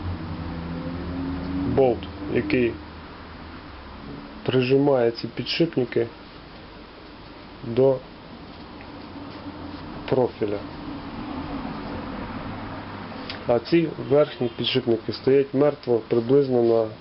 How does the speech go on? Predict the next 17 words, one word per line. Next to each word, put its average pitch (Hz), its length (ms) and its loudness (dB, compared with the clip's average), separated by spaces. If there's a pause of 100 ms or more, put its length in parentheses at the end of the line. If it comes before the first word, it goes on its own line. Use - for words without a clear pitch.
(560)
наскільки 135 500 4
зміг 143 320 4
я 127 80 6
б 117 360 -2
просверлити 127 680 4
на 117 200 6
однаковій 113 680 4
висоті. 110 580 0
Ну, 131 120 6 (380)
вроді 139 380 6 (720)
їздять 127 540 4
вони 123 220 6
всі, 117 380 2
крутяться, 120 580 4
з-, 110 500 -6
значить, 117 320 2 (1000)
є 135 200 6